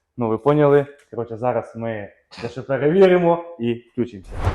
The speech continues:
Не виїзні ми за кордон, виходить, тому доробляємо цю малярку. Йдемо, покажемо вам малярний бокс. Ось так це все виглядає.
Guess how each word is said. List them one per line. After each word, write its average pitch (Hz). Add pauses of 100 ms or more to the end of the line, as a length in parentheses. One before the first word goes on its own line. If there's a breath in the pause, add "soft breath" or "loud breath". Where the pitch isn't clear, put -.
Не 175
виїзні 196
ми 143
за 143
кордон, 202
виходить, 202 (420)
тому 151
доробляємо 151
цю 156
малярку. 165 (100)
Йдемо, 131 (280)
покажемо 131
вам 131
малярний 170
бокс. 208
Ось 123 (120)
так 147
це 131
все 135
виглядає. 131